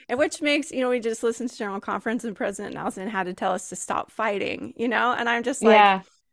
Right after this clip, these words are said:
Speaker 2: Which is
Speaker 1: Yeah.
Speaker 2: embarrassing. <laughs>
Speaker 1: I know. I'm like, "What, what could, what else could he have taught us, you know, to
Speaker 2: Yeah.
Speaker 1: help us really, like,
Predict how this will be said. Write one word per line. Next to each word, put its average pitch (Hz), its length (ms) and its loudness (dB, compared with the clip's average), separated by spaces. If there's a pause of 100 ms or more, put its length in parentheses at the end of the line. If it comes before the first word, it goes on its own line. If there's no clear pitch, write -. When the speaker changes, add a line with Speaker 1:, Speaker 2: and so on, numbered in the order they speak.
Speaker 2:
Which 277 160 6
is 330 120 8
Speaker 1:
Yeah. - 0 -
Speaker 2:
embarrassing. 285 840 6
<laughs> - 80 -2 (400)
Speaker 1:
I 349 200 8
know. 415 420 6
I'm 294 140 4
like, 370 220 6
"What, 330 380 4
what 339 200 4
could, 392 300 0
what 349 180 2
else 330 200 4
could 294 220 4
he 294 160 2
have 269 160 -2
taught 247 360 4
us, - 420 -4
you 254 100 -4
know, 240 200 0
to 247 120 4
Speaker 2:
Yeah. 311 40 10
Speaker 1:
help 226 180 4
us 214 200 -6
really, 220 440 -2
like, 196 520 -2